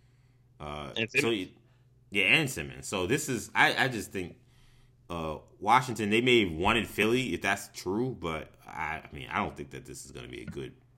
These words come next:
Speaker 1: look for them. I think that they're gonna get walloped. I think they may get one game, but, uh, I'll give them one.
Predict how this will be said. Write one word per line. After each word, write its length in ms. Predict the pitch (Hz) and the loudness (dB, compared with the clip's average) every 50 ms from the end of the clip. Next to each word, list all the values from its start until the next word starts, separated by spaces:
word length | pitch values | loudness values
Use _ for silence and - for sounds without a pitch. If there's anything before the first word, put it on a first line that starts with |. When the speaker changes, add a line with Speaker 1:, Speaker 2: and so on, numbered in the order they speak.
| _ _ _ - | _ _ _ -16
Speaker 1:
look 180 | 78 69 69 - | -14 -14 -14 -16
for 80 | - | -18
them. 160 | 62 62 69 | -16 -12 -8
I 40 | 85 | -8
think 120 | 90 85 71 | -8 -8 -8
that 120 | 71 67 | -10 -10
they're 100 | 76 76 | -10 -10
gonna 160 | 80 78 67 58 | -10 -10 -10 -10
get 160 | 58 55 - _ _ _ _ - 90 - - - - - - - - | -12 -16 -18 _ _ _ _ -12 -10 -8 -8 -8 -10 -16 -20 -20 -18
walloped. 680 | - 76 73 67 69 82 82 80 73 64 58 - - - | -16 -14 -12 -6 -2 0 0 0 0 -2 -6 -14 -2 2
I 80 | 123 151 | 2 4
think 140 | 180 175 156 | 6 8 8
they 80 | 143 | 10
may 140 | 135 135 127 | 10 10 10
get 160 | 117 113 92 | 10 8 6
one 200 | 95 101 107 110 | 4 2 0 0
game, 240 | 110 110 117 - - - - - - - - - - - - - - _ _ _ _ | 2 0 0 0 -2 -8 -16 -20 -20 -20 -20 -20 -20 -20 -20 -20 -20 _ _ _ _
but, 400 | - - 90 87 82 78 - - - 82 | -4 0 0 0 0 -2 -4 -10 -12 -8
uh, 260 | 80 76 73 73 - - | -8 -6 -6 -8 -2 2
I'll 180 | 87 98 98 101 | 4 4 6 6
give 160 | 117 123 113 | 6 6 6
them 180 | 110 101 95 | 4 0 0
one. 360 | 95 98 101 104 113 120 - | 0 0 0 0 -2 -4 -10